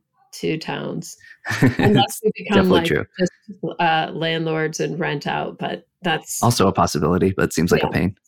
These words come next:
Speaker 1: So who knows? But probably not.
Speaker 2: Is buying a home, uh, in Europe, was it a huge difficulty and, and a lot of hoops to jump through to be able to, to do that? I'm sure that's a question a lot of people ask you.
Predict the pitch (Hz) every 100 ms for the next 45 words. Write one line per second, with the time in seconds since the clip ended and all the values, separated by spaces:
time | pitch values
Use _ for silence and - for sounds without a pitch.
0 | - 220 254 233 175 - - - 175 -
1 | - _ - 196 180 170 143 - - _
2 | _ _ _ _ _ _ _ _ _ -
3 | 107 117 127 127 107 107 104 - _ -
4 | 87 90 85 87 - 196 185 92 - _
5 | _ _ _ - 95 85 95 95 - -
6 | _ _ _ - 95 98 95 90 95 95
7 | 87 92 - 95 92 90 90 64 101 -
8 | - 92 92 92 101 92 80 87 - -
9 | _ _ - 101 85 196 214 107 98 -
10 | 95 82 - - - - - - 90 -
11 | 98 87 90 90 98 90 90 90 - 80